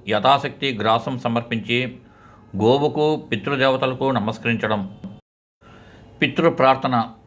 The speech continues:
రెండు చేతులు ఎత్తి ఆకాశం వైపు చూస్తూ, "పితృదేవతలారా, నేను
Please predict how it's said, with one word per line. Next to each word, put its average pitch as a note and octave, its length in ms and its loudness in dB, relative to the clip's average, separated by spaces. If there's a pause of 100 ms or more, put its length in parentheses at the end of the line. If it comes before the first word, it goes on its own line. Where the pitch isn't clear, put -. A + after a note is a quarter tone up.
(360)
రెండు B2+ 280 2
చేతులు D3+ 360 0
ఎత్తి C3+ 360 0
ఆకాశం C3 540 2
వైపు B2+ 220 -2
చూస్తూ, A#2+ 560 -2 (800)
"పితృదేవతలారా, B2+ 1080 2 (380)
నేను A#2+ 480 0